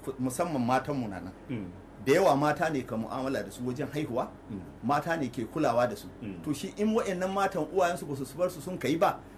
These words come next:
Speaker 1: wa zai yi muna?
Speaker 2: Haka.
Speaker 1: Dole maza za su yi.
Speaker 2: Haka.
Speaker 1: Don haka ya halatta mace ta yi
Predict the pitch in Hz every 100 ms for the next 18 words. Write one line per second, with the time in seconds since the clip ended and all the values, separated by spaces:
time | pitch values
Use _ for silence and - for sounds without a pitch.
0 | - 120 156 127 113 110 101 - - -
1 | - - - - 131 330 214 147 147 139
2 | 123 95 87 - 92 87 82 147 160 175
3 | 156 151 170 160 135 156 160 - 135 127
4 | - 156 127 123